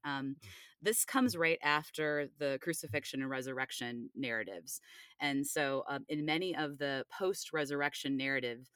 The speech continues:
Speaker 1: the apostles that Jesus reveals himself to don't recognize him at first. And so that's the case here with these disciples. One is named in the passage as Cleopas, and the other remains nameless, but they are walking seven miles from Jerusalem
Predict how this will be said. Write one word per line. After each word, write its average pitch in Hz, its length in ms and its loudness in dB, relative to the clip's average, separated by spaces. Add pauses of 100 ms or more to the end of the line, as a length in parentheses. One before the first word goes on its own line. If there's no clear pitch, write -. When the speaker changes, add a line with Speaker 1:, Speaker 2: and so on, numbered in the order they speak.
(400)
Speaker 1:
the 147 100 0
apostles 151 800 0
that 131 160 -4
Jesus 147 380 -2
reveals 214 380 0
himself 147 420 -2
to 131 300 -2
don't 185 200 2
recognize 131 560 0
him 127 60 -4
at - 120 -10
first. - 380 -8
And 127 80 -6
so 139 120 -8
that's 143 240 -2
the 139 100 -2
case 131 340 -4
here 139 220 0
with 127 140 -4
these 135 180 -6
disciples. 131 680 -4 (340)
One 165 180 4
is 147 140 2
named 147 440 2
in 160 120 0
the 160 80 -2
passage 147 580 0
as 131 400 -2 (120)
Cleopas, 175 560 0 (360)
and 147 100 2
the 143 80 2
other 147 280 2
remains 139 380 0
nameless, 139 560 2
but 135 160 -4
they 131 140 2
are 147 80 4
walking 135 540 -2
seven 131 380 -2
miles 139 500 -2
from 135 160 -4
Jerusalem 131 400 -6